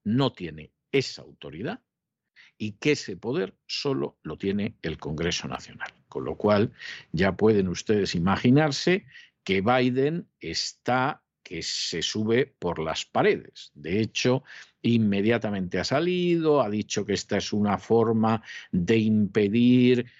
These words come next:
el combate contra el cambio climático, que el Tribunal Supremo pretende hacer retroceder al país. Todo esto que no es nada más que palabrería y demagogia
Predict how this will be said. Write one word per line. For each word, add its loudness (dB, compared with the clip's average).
el 0
combate 2
contra -2
el -4
cambio -2
climático, 2
que -2
el -2
Tribunal 0
Supremo 2
pretende 2
hacer 0
retroceder -2
al 0
país. 0
Todo 2
esto -2
que -4
no 0
es -2
nada 0
más -2
que -4
palabrería 2
y 6
demagogia 0